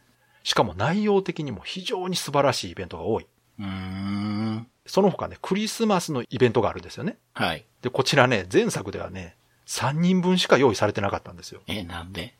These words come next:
Speaker 1: これ多分容量とかの都合じゃないですかね。
Speaker 2: へー、え、
Speaker 1: はい。
Speaker 2: そうなん。え、クリスマスイベントがない子がいるっ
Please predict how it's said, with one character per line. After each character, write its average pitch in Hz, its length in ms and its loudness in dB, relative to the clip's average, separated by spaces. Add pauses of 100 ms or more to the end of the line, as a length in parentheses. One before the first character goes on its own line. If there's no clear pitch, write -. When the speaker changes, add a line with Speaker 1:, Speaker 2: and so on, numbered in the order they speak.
(500)
Speaker 1:
こ 123 80 2
れ 113 80 -2
多 113 120 0
分 107 100 -4
容 147 260 2
量 151 160 -2
と 156 120 2
か 131 100 2
の 117 60 -4
都 - 120 -4
合 139 140 -2
じ 131 80 2
ゃ - 20 2
な 117 80 2
い 135 40 2
で 135 40 0
す - 80 -6
か 101 100 0
ね。 117 260 -4
Speaker 2:
へ 92 960 0
ー、 - 60 -14
え、 - 20 -10
Speaker 1:
は 90 380 -8
い。 - 40 -12
Speaker 2:
そ - 200 0
う - 160 0
な 92 60 -2
ん。 - 60 -10 (300)
え、 147 80 2
ク 180 200 2
リ 175 60 -2
ス - 120 0
マ 180 100 8
ス - 240 6
イ 196 40 8
ベ 175 160 10
ン 104 100 2
ト 90 100 -4
が 85 120 -4
な 123 220 6
い 143 100 4
子 - 240 0
が 92 100 0
い 82 100 0
る 82 100 -6
っ 80 40 -12